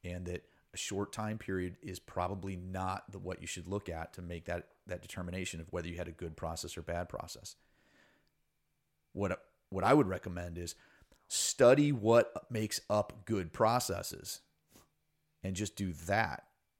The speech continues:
and let the results take care of themselves over time rather than chasing what just happened in the last six months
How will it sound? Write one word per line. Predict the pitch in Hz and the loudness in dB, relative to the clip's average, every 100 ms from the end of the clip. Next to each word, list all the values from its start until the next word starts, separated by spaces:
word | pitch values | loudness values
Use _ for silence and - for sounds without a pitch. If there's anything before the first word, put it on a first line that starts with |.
| - | -10
and | 92 | 0
let | 98 92 | 0 0
the | 87 | -4
results | 90 90 87 - | -2 -2 -4 -4
take | 90 - | -10 -6
care | 98 | -4
of | 90 | -4
themselves | 85 - 87 85 82 | -4 -4 -2 -2 -4
over | 82 76 | -6 -8
time | - 110 98 82 | -4 0 0 -2
rather | 87 90 87 90 | -2 0 0 -4
than | 85 85 | -6 -6
chasing | - 90 87 90 82 | -4 -4 -6 -8 -8
what | 85 - | -10 -8
just | 87 - | -10 -8
happened | 87 82 85 82 | -8 -8 -8 -8
in | |
the | 82 | -8
last | 82 85 - | -6 -6 -6
six | 85 - | -8 -8
months | 85 85 - | -10 -10 -12